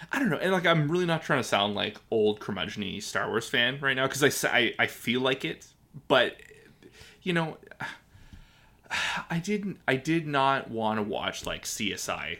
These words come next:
Star Wars, you know, Pelosi, or, you know, Palazar fifteen. Like, I didn't need to see,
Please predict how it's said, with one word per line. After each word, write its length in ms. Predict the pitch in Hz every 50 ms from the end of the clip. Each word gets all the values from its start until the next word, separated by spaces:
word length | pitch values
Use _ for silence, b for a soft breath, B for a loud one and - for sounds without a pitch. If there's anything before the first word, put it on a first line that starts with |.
| - _ _
Star 320 | - - - 101 78 76
Wars, 460 | 73 85 78 64 - - - - - - _ _ _ _ _ _ _ _ -
you 80 | 131 117
know, 80 | 90
Pelosi, 420 | - - 135 127 113 101 101 101 - -
or, 200 | 120 110 101 - - _
you 120 | - 123 107
know, 120 | 95 92 - - _ _
Palazar 420 | - 120 110 98 101 101 98 90
fifteen. 500 | 104 - - 107 - - 101 95 92 85
Like, 100 | 82 104
I 80 | 107 120
didn't 160 | 143 156 156 147
need 140 | 143 139 113
to 60 | 110
see, 640 | - - - 113 107 107 101 101 101 98 98 -